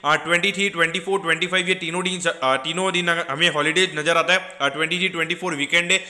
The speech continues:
और पच्चीस को हमें Christmas नजर आता है, तो छब्बीस तारीख को ये आईपीओ में close होता हुआ नजर आएगा। तो definitely यहाँ पे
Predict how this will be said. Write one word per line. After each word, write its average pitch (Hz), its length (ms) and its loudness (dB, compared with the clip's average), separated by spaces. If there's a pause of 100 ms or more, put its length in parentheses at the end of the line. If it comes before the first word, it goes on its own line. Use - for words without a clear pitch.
(140)
और 156 160 0
पच्चीस 185 260 -2
को 185 120 -2
हमें 180 140 0
Christmas 170 400 -4
नजर 170 200 2
आता 170 200 2
है, 196 100 2
तो 190 80 -4
छब्बीस 175 260 -6
तारीख 175 180 0
को 175 80 -2
ये 165 80 2
आईपीओ 151 260 -2
में 190 140 0 (280)
close 170 220 -2
होता 160 140 0
हुआ 160 140 0
नजर 165 360 0
आएगा। 151 260 4 (100)
तो 151 160 -4
definitely 175 380 -2
यहाँ 175 200 4
पे 185 140 4